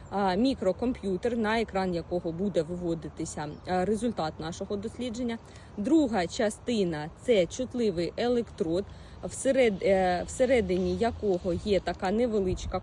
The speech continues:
колба, заповнена електролітом, за рахунок якого, а, наші дані показуються більш, а, чітко і, а, правдиво. І третя частина —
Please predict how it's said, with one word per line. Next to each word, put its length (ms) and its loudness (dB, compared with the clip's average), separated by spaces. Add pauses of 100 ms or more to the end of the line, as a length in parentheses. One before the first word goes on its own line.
колба, 360 2
заповнена 760 2
електролітом, 880 0
за 200 0
рахунок 540 -4
якого, 580 -2 (440)
а, 240 0
наші 440 -2
дані 540 0 (220)
показуються 720 -2 (100)
більш, 300 -6 (360)
а, 380 2 (140)
чітко 680 0 (180)
і, 240 4 (960)
а, 640 4
правдиво. 480 0 (480)
І 260 6
третя 380 2
частина — 560 2